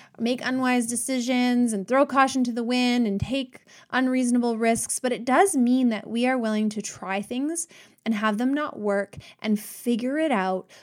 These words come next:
without making it mean that we suck, that w-, we're a failure, that our business sucks, that nobody likes us, that nobody wants our product, our service. No, it's just numbers.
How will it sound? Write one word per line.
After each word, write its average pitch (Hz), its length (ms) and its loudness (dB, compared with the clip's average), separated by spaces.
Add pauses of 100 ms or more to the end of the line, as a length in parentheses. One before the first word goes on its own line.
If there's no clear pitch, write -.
(120)
without 208 400 0
making 214 500 -2
it 285 160 -6
mean 202 540 -4
that - 220 -6
we 226 160 -4
suck, 247 440 0 (300)
that 185 140 -4
w-, - 220 -10 (120)
we're 214 280 -2
a 285 60 0
failure, 240 560 2
that 214 140 -2
our 196 100 -4
business 240 460 -6
sucks, 233 340 -4
that 208 140 -6
nobody 220 340 -4
likes 240 320 0
us, 226 200 -2
that 190 120 -8
nobody 208 240 -8
wants 277 240 -6
our 254 200 0
product, 214 520 0
our 220 160 -2
service. 202 760 -2 (180)
No, 190 260 -10 (1080)
it's - 180 -6
just 233 180 -8
numbers. 247 640 -6